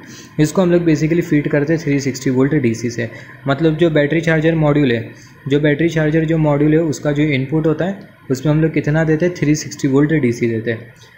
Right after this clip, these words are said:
ये बहुत अच्छी तरीके से हमें पता होना चाहिए, जो बैटरी चार्जर जो है, उसका जो input है, उसमें हम लोग कितना volt देते हैं? three sixty volt देते हैं, जिसमें plus minus three sixty volt डीसी हम लोग देते हैं, right।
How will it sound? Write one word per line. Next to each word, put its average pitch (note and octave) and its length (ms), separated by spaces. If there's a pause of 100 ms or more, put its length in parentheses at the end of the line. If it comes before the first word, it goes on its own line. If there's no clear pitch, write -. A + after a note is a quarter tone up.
(140)
ये C#3 200
बहुत D3+ 420
अच्छी D#3 220
तरीके E3 280
से E3 100
हमें E3 180
पता D3+ 180
होना D3 160
चाहिए, D#3+ 220
जो D3+ 60
बैटरी C#3+ 260
चार्जर D3+ 360
जो C#3+ 160
है, D#3 140
उसका D3+ 320
जो D3 100
input C#3+ 420
है, E3+ 140 (320)
उसमें D3 240
हम D3+ 80
लोग D#3 120
कितना D3+ 260
volt D3+ 260
देते D3 240
हैं? D#3+ 80
three D3 200
sixty C#3+ 300
volt C#3+ 220
देते C#3 300
हैं, D#3 60
जिसमें C#3+ 300
plus C#3 340
minus D3 360
three C3+ 140
sixty C3 280
volt D3 240
डीसी B2+ 340
हम A#2 160
लोग A#2+ 160
देते A#2 240
हैं, A2+ 120 (520)
right। - 360